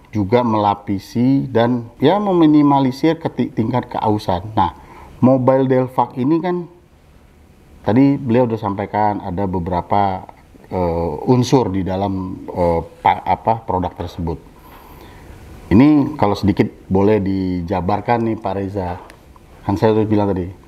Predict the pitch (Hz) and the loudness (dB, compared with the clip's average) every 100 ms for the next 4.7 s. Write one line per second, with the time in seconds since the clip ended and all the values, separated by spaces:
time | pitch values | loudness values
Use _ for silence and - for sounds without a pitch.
0 | - - - 101 98 98 113 107 107 127 | -20 -6 2 2 2 2 2 2 2 0
1 | 98 - 110 104 90 - 98 98 104 120 | -2 -8 -6 -4 -6 -4 -6 -2 0 0
2 | - 120 110 110 104 117 - 165 160 - | 2 0 0 -4 -2 0 0 -2 -2 -10
3 | - - - 113 110 120 117 131 123 151 | -20 -20 -10 -8 -4 -2 0 0 -2 -4
4 | 160 156 135 139 160 139 139 | -2 -2 -2 -2 0 0 -2